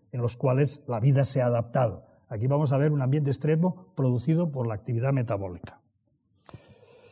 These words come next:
Y esto nos lleva de alguna manera a hablar del hierro, es decir, el hierro, como veremos, es un elemento importante en esta historia y hay que preguntarse por qué el hierro es, es interesante. Pues bueno, la primera cosa que hay que observar es que el hierro es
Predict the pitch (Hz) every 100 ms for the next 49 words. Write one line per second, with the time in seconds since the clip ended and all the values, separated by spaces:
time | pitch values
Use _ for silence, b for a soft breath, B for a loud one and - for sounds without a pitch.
0 | B B - 180 202 190 160 185 175 147
1 | 156 165 151 151 151 151 147 135 131 131
2 | 127 120 147 147 156 214 143 120 135 135
3 | 127 120 123 139 139 131 123 117 117 127
4 | 143 135 120 123 117 131 131 123 117 110
5 | 131 120 113 120 127 120 - 156 143 151
6 | 165 B B 127 131 117 127 127 139 -
7 | 120 113 107 131 131 123 113 113 120 107
8 | - 131 120 117 - 147 117 139 185 B
9 | B B _ 120 120 123 110 107 107 113
10 | 117 117 113 127 120 127 113 117 120 107
11 | 117 117 127 127 - 117 120 127 131 -